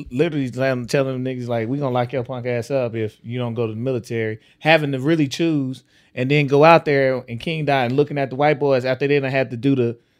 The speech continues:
sit, still sitting at the back, getting mistreated,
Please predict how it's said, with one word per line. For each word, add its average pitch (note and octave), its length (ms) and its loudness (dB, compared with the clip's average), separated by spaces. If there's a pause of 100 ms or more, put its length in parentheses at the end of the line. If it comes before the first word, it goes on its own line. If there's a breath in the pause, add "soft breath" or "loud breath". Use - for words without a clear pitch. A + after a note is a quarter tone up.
(160)
sit, D#3+ 320 0
still F#3+ 280 2
sitting E3+ 220 -2
at C#3 120 -6
the B2 60 0
back, C3 480 2 (640)
getting C#3 280 2
mistreated, D3 680 0